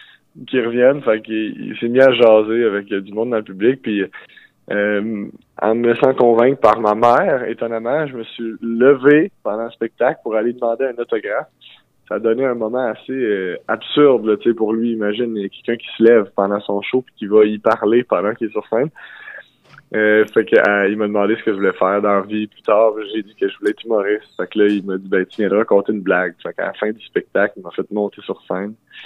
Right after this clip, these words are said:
Puis je suis allé conter une blague, euh, <laughs> dans, de, pendant son spectacle.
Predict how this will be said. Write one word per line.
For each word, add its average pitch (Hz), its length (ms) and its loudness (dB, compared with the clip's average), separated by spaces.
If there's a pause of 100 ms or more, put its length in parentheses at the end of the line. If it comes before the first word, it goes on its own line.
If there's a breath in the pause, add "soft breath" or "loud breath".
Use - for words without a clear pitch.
(440 loud breath)
Puis 107 100 -12
je - 60 -4
suis 101 80 0
allé 98 260 0
conter 98 320 -6
une 101 80 -6
blague, 90 420 -2
euh, 80 120 -12 (140)
<laughs> - 140 -20
dans, 101 240 -4 (1000 loud breath)
de, 110 160 0
pendant 110 400 2
son 117 100 -2
spectacle. - 480 -10